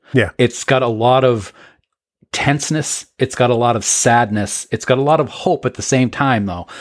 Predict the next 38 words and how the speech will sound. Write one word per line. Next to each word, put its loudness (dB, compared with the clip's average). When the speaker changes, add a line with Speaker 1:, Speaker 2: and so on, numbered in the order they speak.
Speaker 2:
So 0
we 0
do 4
our 4
thing -2
when 0
we're 4
talking -2
on -6
Trek -6
Geeks, -10
but -4
this 0
episode 2
means 0
a 0
lot, -4
uh, -2
to 0
me, 4
and 0
I 2
know 4
it 0
does -4
to 2
Speaker 1:
Yeah, 2
Speaker 2:
you 2
as -6
well. 2
Speaker 1:
it 0
does. -2
Speaker 2:
Um, 0
and 0
just 0
because 2
we're, 4
we're, 0